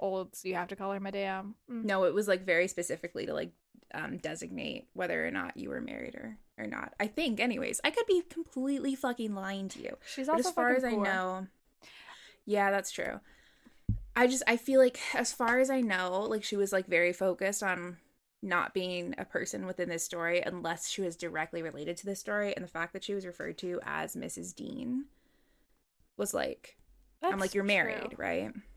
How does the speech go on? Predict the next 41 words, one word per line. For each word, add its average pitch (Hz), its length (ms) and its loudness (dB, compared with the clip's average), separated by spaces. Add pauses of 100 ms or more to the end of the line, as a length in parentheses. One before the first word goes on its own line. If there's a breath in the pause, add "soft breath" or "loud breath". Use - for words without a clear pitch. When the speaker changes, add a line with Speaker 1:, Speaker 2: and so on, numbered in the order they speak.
(420 loud breath)
Speaker 1:
I 370 80 6
can 427 140 0
Speaker 2:
Yeah. - 180 -2
Speaker 1:
see 349 160 0
that, 415 260 4
but 370 140 6
I 339 80 6
also 302 640 0
watched 226 380 2
Downton 226 600 0 (480 soft breath)
twice, 208 560 0 (200)
and 226 200 2
I'm 214 200 0
Speaker 2:
Mm, 220 400 -2
okay. 214 120 -2
Speaker 1:
pretty, 269 440 0
but 247 180 -6
it 226 60 -2
was 254 180 -2 (160)
time 208 380 -4
ago, 190 240 -4
and 202 120 -2
I'm 214 120 -4
pretty 214 180 -2
sure, 254 160 -4
like, 240 180 -2
the 226 120 4
Speaker 2:
It - 20 4
was, 202 100 0
like, 220 100 -2
Speaker 1:
main 208 100 0
Speaker 2:
a - 20 -4
hundred 196 240 -2
years 175 200 2
Speaker 1:
housekeeper - 240 0
Speaker 2:
later, 254 100 0
Speaker 1:
there - 120 -6
Speaker 2:
though. 247 220 -10
Speaker 1:
was 269 160 4
a 294 60 2
Missus, 320 680 -2